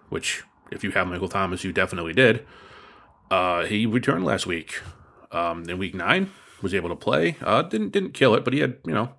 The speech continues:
five catches for, I think, fifty-something yards. He's gonna have bigger games. He's gonna win you some weeks.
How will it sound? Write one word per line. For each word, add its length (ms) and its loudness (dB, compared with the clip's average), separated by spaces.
five 220 0
catches 320 -6
for, 180 -4
I 40 -6
think, 180 -6
fifty-something 560 -6
yards. 320 -6
He's 220 -2
gonna 180 0
have 180 0
bigger 240 -2
games. 380 -6
He's 160 -4
gonna 140 -4
win 160 -6
you 100 -6
some 220 -8
weeks. 600 -6